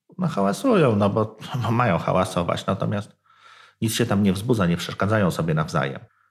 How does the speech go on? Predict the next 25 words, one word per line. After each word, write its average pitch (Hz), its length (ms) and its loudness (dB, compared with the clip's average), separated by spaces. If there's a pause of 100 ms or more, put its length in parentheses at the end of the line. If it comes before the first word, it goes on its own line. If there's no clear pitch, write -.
(240)
Jeśli 101 460 2
w-, 92 500 -6
zamkniemy 98 580 2
w 82 60 -4
jednej 101 260 2
obudowie, 85 440 0
przykręcimy - 560 -4
to 87 120 -6
śrubami 87 520 0
dyski, - 320 -12
które - 180 -6
mają 80 500 -2 (200)
pięć 92 180 -2
czterysta, 82 420 -4
siedem 85 300 -6
dwieście, 82 380 -4
czy - 160 -6
nie 82 100 0
daj 80 140 -2
Boże 82 280 -6
dziesięć - 340 -6
albo 80 180 -8
piętnaście - 420 -6
tysięcy 95 360 -4
obrotów, 170 560 -2